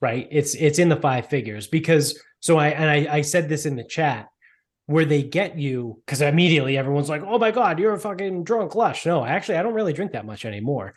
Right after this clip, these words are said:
Um, but where you have to read the fucking question, right? Like, like in high school when you're taking a test, read the fucking question.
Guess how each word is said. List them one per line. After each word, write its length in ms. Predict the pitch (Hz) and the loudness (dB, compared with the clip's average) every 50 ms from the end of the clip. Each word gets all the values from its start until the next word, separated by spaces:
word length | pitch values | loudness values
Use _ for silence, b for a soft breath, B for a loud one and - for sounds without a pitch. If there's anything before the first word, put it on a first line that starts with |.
| b b b b b b b b | b b b b b b b b
Um, 540 | - 135 127 127 127 123 120 117 117 117 - | -2 0 0 2 2 2 0 0 -2 -6 -6
but 480 | - 147 120 147 139 131 131 127 - - _ _ _ _ _ _ _ _ _ _ _ _ _ _ | -6 -2 0 2 2 2 0 -4 -6 -12 _ _ _ _ _ _ _ _ _ _ _ _ _ _
where 380 | - 165 151 160 160 160 160 | -2 2 4 6 6 6 4
you 180 | 160 165 160 151 | 4 2 0 0
have 240 | 123 156 175 - - | 0 0 -2 -4 -2
to 100 | - 160 | -2 -2
read 340 | 131 113 139 143 170 160 135 | -2 0 0 0 0 0 -2
the 60 | 147 - | -4 -4
fucking 340 | - 151 147 147 147 135 | -2 -2 -2 -2 -4 -6
question, 540 | 120 156 160 151 - - - 101 92 90 95 | -4 -4 -4 -4 -6 -8 -12 -14 -16 -16 -16
right? 320 | 98 107 107 117 123 123 120 | -12 -10 -8 -6 -6 -6 -6
Like, 280 | 113 107 104 - - _ _ _ | -8 -10 -10 -12 -16 _ _ _
like 200 | - 120 113 107 | -6 -4 -4 -4
in 80 | 127 117 | -4 -2
high 180 | 101 123 139 135 | 0 2 2 2
school 340 | 131 - - 123 113 113 | 2 0 -4 -4 -4 -4
when 100 | 117 117 | -4 -6
you're 80 | 113 107 | -6 -6
taking 240 | 120 120 113 120 117 | -6 -6 -6 -6 -6
a 40 | 113 | -8
test, 320 | - 113 101 92 - - | -8 -8 -10 -10 -10 -10
read 220 | 117 117 120 123 | -8 -6 -6 -6
the 60 | 117 110 | -6 -8
fucking 320 | - 123 107 - - 113 | -8 -10 -10 -8 -10 -12
question. 480 | - - 110 104 - - - - - 110 | -12 -12 -14 -14 -14 -16 -18 -20 -20 -20